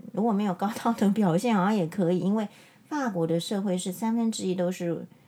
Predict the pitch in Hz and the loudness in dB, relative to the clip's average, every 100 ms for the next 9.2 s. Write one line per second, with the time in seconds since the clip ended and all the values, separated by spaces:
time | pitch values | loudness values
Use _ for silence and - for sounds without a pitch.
0 | - _ - 202 185 185 160 165 - 202 | -20 _ -6 0 0 0 -2 -2 -4 -2
1 | 202 190 180 185 175 170 - 147 147 - | 0 2 0 0 0 0 -2 -6 -4 -4
2 | - - 160 185 180 170 170 165 160 - | -6 -6 -4 -2 0 0 -2 -4 -6 -6
3 | 160 - - - - _ - 349 339 190 | -6 -6 -12 -20 -20 _ -2 0 2 0
4 | 180 175 180 208 233 180 180 196 196 220 | 0 0 0 0 0 0 -2 -4 -4 -4
5 | 160 165 147 151 165 - 156 185 180 185 | -4 -2 -4 -4 -4 -6 -6 -6 -6 -8
6 | - - 180 180 180 170 - - - 156 | -8 -4 -4 -2 -6 -6 -6 -6 -8 -6
7 | 151 180 175 - - - - - _ 277 | -4 0 0 -2 -10 -20 -20 -20 _ -10
8 | 302 240 214 240 180 147 175 175 175 165 | -4 0 2 2 0 -2 -2 -2 -4 -4
9 | 147 - | -8 -8